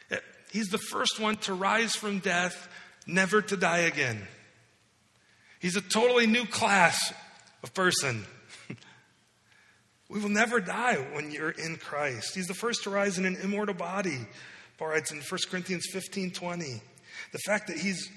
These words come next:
he's been raised from the dead, the first fruits of those who've fallen asleep. That in everything he might be preeminent.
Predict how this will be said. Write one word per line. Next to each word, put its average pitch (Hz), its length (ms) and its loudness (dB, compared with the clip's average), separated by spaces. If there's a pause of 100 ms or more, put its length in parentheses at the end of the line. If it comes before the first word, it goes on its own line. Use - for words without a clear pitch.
he's 185 160 -4
been 160 220 -6
raised 190 320 -2
from 196 160 -2
the 175 80 0
dead, 151 240 -4
the 127 80 -8
first 202 460 -4
fruits 170 280 -4
of 143 80 -14
those 156 240 -2
who've 151 160 -8
fallen 147 380 -10
asleep. 127 480 -8 (1900)
That 156 120 -2
in 160 140 -4 (120)
everything 156 840 -2 (720)
he 190 300 -4
might 156 400 -8 (140)
be 143 460 -8 (480)
preeminent. 120 840 -10